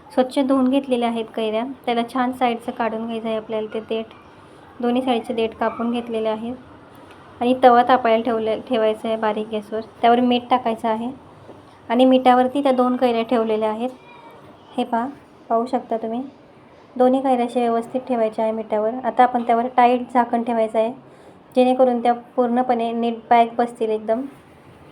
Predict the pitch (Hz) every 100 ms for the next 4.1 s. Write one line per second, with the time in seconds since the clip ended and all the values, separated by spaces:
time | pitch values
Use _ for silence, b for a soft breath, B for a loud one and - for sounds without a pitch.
0 | - - - - - - 339 247 233 226
1 | 226 233 220 254 262 262 262 262 269 262
2 | 240 220 233 269 254 240 254 247 233 233
3 | 240 226 226 233 233 226 220 220 220 214
4 | 220